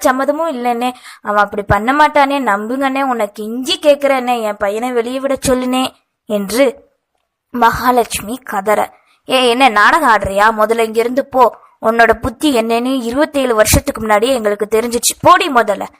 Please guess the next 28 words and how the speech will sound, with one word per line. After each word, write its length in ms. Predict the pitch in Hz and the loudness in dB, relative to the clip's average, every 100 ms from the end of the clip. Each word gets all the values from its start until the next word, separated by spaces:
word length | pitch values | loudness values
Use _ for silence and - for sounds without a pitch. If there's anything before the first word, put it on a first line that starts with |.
| _ _ _ _ | _ _ _ _
விஷத்தை 540 | 233 294 285 294 285 | 0 0 2 -2 0
கக்கிக் 400 | 208 202 233 233 | 0 0 -6 -6
கொண்டு 380 | 208 196 240 - 214 | -6 -4 -6 -2 2
ராஜேந்திரன் 640 | 202 214 240 214 196 247 | 2 4 0 0 -6 -6
தன் 220 | - 220 214 | -4 -4 -2
தங்கையிடம் 580 | 208 208 233 220 233 277 | -4 0 -2 -2 -6 -4
கத்தினார். 500 | 214 196 233 208 196 - - - - | -6 -4 -4 -2 -4 -6 -16 -20 -20
"நான் 240 | - 214 - 202 | 0 2 4 2
பண்ணினது 320 | 254 330 349 302 | 2 0 -4 0
தப்பு 280 | 254 285 | 0 2
தானே, 240 | 269 262 254 | 4 4 4
ஆனா 220 | 208 202 | 0 0
என் 320 | 254 220 220 | -2 0 0
மகன் 320 | 233 226 320 | 2 2 0
என்ன 220 | 285 233 254 | -2 -2 2
மாதிரி 400 | 269 285 330 262 | 2 2 -4 -4
இல்லைன்னு, 380 | 254 247 247 262 _ - | -4 -4 -6 -8 _ -20
அவன் 240 | - 214 220 | -6 2 2
உங்க 240 | 214 208 | 2 0
எல்லார் 380 | 202 202 247 262 | 0 2 0 2
மேலயும் 320 | 262 277 320 | 2 2 0
மரியாதை 460 | 311 226 262 277 277 | 0 2 2 4 2
வச்சிருக்கானே." 600 | 233 - 226 220 214 208 - _ | 2 -4 -2 -2 0 -6 -10 _
"யார், 260 | 247 226 220 | 4 4 6
ஓ 200 | 214 254 | 6 6
மகனா? 680 | 247 208 196 190 240 233 - _ | 6 2 0 4 4 2 -6 _
இன்னைக்கு 320 | 233 233 233 | -6 -4 -2
என், 160 | 220 | -4